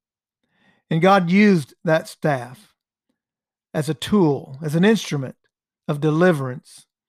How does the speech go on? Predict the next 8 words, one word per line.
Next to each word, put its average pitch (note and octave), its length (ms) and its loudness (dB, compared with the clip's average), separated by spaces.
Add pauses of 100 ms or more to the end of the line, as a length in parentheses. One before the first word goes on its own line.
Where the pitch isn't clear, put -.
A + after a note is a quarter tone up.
(420)
for - 120 -6
the D3 120 -2
people D#3 340 -2
of C3+ 100 -6
God. C#3 460 -4 (800)
And F3+ 120 2
I G#3+ 120 4
would G3+ 320 2